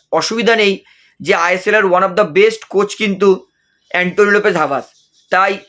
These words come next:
এই সিজনে হাভাস ভালো খেলছে, যদি এই সিজনে মোহনবাগানকে লিগ চ্যাম্পিয়ন করতে পারে হাভাস, তাহলে আমি কনফার্ম যে এর পরের সিজনে কিন্তু হাভাসের সঙ্গেই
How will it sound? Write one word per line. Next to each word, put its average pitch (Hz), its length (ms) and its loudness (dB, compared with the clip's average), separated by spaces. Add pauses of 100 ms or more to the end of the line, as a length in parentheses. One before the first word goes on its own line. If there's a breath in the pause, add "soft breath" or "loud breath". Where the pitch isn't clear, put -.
(180)
এই 202 220 2
সিজনে 233 340 -2
হাভাস 202 360 2
ভালো 156 240 0
খেলছে, 208 320 -2
যদি 196 220 2
এই 185 120 4
সিজনে 196 360 -2
মোহনবাগানকে 185 580 0
লিগ 185 260 -2
চ্যাম্পিয়ন 208 400 -2
করতে 180 340 -2
পারে 185 200 0
হাভাস, 170 340 0 (540 soft breath)
তাহলে 196 220 2
আমি 214 360 -2 (240)
কনফার্ম 202 600 0
যে 180 140 4
এর 196 80 2
পরের 180 280 0
সিজনে 190 380 -2
কিন্তু 190 280 0
হাভাসের 170 340 -2
সঙ্গেই 190 520 -2